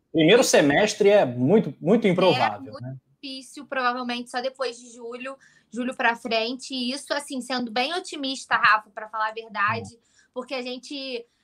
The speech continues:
Speaker 2: é, o pessoal, às, às vezes, né, critica, ah, pra a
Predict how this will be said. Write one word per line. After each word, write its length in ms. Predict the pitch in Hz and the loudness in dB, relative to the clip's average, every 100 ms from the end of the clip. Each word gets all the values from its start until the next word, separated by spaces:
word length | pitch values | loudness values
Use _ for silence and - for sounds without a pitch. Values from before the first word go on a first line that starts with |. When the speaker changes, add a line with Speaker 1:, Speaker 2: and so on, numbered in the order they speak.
| _ _ | _ _
Speaker 2:
é, 480 | 247 254 254 247 - | -10 -8 -4 -4 -4
o 80 | - | -10
pessoal, 380 | 294 294 302 311 | -8 -2 2 4
às, 160 | 339 330 | 2 -4
às 160 | 254 247 | -8 -6
vezes, 420 | 285 294 320 - | -8 -10 -18 -14
né, 280 | 254 262 247 | -12 -10 -12
critica, 520 | 247 240 - 277 320 | -16 -18 -16 -8 0
ah, 300 | 370 403 311 | 2 4 0
pra 160 | - | -2
a 60 | 254 | -12